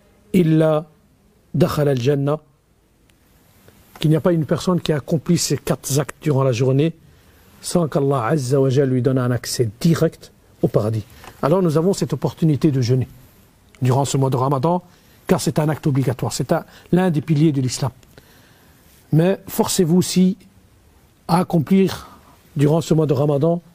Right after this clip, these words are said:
la visite des malades, le convoi funèbre et l'aumône. Et tout cela est entre nos mains. Vous avez les mosquées qui sont, qui font cet appel de dons afin de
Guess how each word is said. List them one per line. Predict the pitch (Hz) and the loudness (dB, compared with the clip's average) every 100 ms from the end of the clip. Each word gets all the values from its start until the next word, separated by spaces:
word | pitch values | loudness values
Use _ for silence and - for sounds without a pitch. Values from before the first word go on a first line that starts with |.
| _ _ _ _ _ _ _ _ _ | _ _ _ _ _ _ _ _ _
la | 151 147 | 0 2
visite | 170 143 165 - - - - - | 2 2 -2 -4 -18 -20 -4 0
des | 147 | 2
malades, | 143 147 - - - _ _ _ - - | 4 2 -2 -12 -20 _ _ _ -10 0
le | - | 0
convoi | 139 165 151 135 | 2 2 2 0
funèbre | - 147 156 170 - - _ _ _ _ - | 0 2 2 0 -4 -20 _ _ _ _ -4
et | 160 | 0
l'aumône. | 143 143 131 110 - - _ _ _ - | 2 2 0 -4 -14 -20 _ _ _ -2
Et | 151 | 0
tout | - | 0
cela | 175 170 180 170 | 2 2 2 2
est | |
entre | 151 - 151 | 0 0 0
nos | 147 | 2
mains. | 160 185 _ _ _ _ _ 147 | 0 -2 _ _ _ _ _ 0
Vous | 151 | 2
avez | 156 | 4
les | 170 | 4
mosquées | 175 - - 196 | 2 0 0 -2
qui | - 165 | -2 -4
sont, | 165 165 175 196 | 0 0 -4 -6
qui | - | -6
font | - 185 | -2 -2
cet | 180 151 | 0 0
appel | 160 - 165 160 _ _ _ - | 0 0 0 -2 _ _ _ -2
de | 135 147 | 0 2
dons | 135 175 170 - _ | 2 2 0 -4 _
afin | 170 151 - 165 170 - _ - _ - | -4 -2 0 0 0 -6 _ -20 _ -4
de | 139 151 147 147 143 180 | 2 2 4 2 0 -8